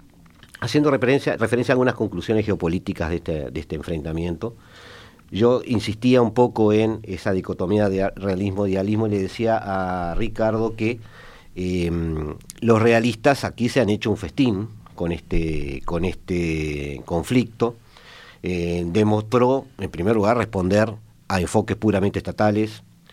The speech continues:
Demostró que hasta las alianzas no se hicieron sobre valores o sobre visiones comunes del mundo, sino sobre intereses. Y ahí tenemos <laughs> una larga lista de ejemplos que nos dejaría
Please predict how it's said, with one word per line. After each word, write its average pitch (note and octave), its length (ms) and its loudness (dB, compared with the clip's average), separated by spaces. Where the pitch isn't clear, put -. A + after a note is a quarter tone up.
Demostró G#2+ 640 2
que B2 260 0
hasta G#2+ 280 -2
las G#2 180 0
alianzas B2 760 0
no G#2 160 0
se G#2+ 120 -4
hicieron A2 340 2
sobre F#2+ 300 0
valores A2+ 720 2
o F#2 100 -6
sobre F2+ 380 -2
visiones G#2+ 540 -2
comunes G#2 360 2
del G2 100 0
mundo, A#2 280 2
sino G#2+ 260 -2
sobre F#2 260 0
intereses. G2 640 -2
Y F2 140 -2
ahí G2+ 160 2
tenemos G2 520 0
<laughs> - 0 -
una G2+ 260 4
larga G#2 280 4
lista G#2+ 220 2
de G2 100 4
ejemplos A#2 520 2
que F#2+ 160 0
nos F#2+ 100 0
dejaría F#2 680 2